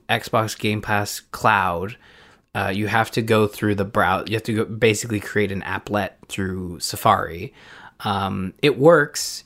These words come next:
It's, um, it works fine. It does what it needs to do. But, like, again, you have the game installed on your Xbox. So outside of, like, not wanting to tax your Xbox with Dangan-, Danganronpa or whatever, like, um,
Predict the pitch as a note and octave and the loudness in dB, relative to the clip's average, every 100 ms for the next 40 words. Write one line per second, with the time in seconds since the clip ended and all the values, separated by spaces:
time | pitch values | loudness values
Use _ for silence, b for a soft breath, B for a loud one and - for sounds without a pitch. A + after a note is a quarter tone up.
0 | _ B2 - - B2+ A#2+ A#2+ A#2+ A#2 - | _ -4 -4 0 4 6 6 4 0 -2
1 | C3 B2 C#3+ D3+ - B2+ C3+ E3 E3+ _ | 0 2 2 2 2 4 4 2 -4 _
2 | B2 A#2 A#2+ A#2+ A#2 A2+ A2 - G#2+ A2+ | -8 2 2 4 2 2 -2 -2 0 2
3 | B2+ A2 A#2 A#2+ A#2 D#3+ C#3 A#2 B B | 2 2 2 2 4 4 4 2 B B
4 | B B C3 C3+ D3+ C#3+ B2+ B2+ B2 A2+ | B B 2 4 2 2 4 6 6 2
5 | - A2+ A2+ A2 G#2 A2 A#2+ - G#2 G2 | 2 2 4 2 2 2 0 0 0 0
6 | - A#2 F#2 A2+ - A2+ A2 A2+ G#2 G#2 | -2 -2 0 0 0 2 4 2 0 -2
7 | G2+ G#2+ G2+ E2 A2+ A2 G#2+ G#2 G2 - | -2 -4 -2 -2 -2 -2 -2 -6 -8 -4
8 | F#2+ - - G2 F#2+ - - F#2+ G#2 - | -4 -2 -6 -4 -4 -6 -2 0 0 -4
9 | - G#2+ F#2 - B B B B B B | -8 -8 -8 -12 B B B B B B
10 | _ B2 A2+ G#2 G#2 G2+ D#2 - A2+ G#2 | _ -2 0 2 0 -2 -4 -10 -2 0
11 | G#2 G2+ G#2+ A2 G2+ F#2+ F#2+ F#2 F#2+ G2 | 2 2 2 2 2 2 0 0 0 0
12 | G2 G2 G2 - - - F2+ F#2 F2+ F2+ | 0 -2 -6 -8 -16 -8 -6 -6 -6 -10